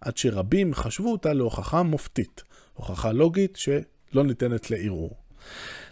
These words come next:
לצורך שיטה זו קיבלו שלוש הנחות הדרושות למה שאינו נעלם מבעלי העיון. אחת מהן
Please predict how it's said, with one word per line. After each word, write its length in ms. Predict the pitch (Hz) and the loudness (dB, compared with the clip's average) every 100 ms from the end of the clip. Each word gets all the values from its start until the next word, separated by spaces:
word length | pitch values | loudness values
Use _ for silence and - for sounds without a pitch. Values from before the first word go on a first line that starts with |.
| - | 4
לצורך 440 | - 214 165 - | 12 12 12 4
שיטה 340 | - 120 123 110 | 0 0 2 2
זו 280 | 107 143 - | 0 -2 -4
קיבלו 500 | - 110 113 180 107 - - | -8 -4 0 0 0 -4 -12
שלוש 360 | - 101 139 - | -2 2 4 4
הנחות 380 | 107 - 180 123 | 0 2 4 4
הדרושות 520 | 117 113 - 208 - | 2 -2 -2 -2 0
למה 320 | 127 131 151 | 0 2 0
שאינו 520 | - - 131 123 147 | -2 -6 -4 -2 -2
נעלם 580 | 165 139 127 120 120 113 117 - | -2 0 0 2 0 -4 -8 -4
מבעלי 500 | 117 113 117 107 110 | -2 0 0 0 0
העיון. 520 | 107 104 101 107 87 - - - - - - | -2 -2 2 2 0 -8 -14 -16 -18 -18 -4
אחת 380 | - - 156 135 | 2 4 4 4
מהן 320 | 120 135 | 2 2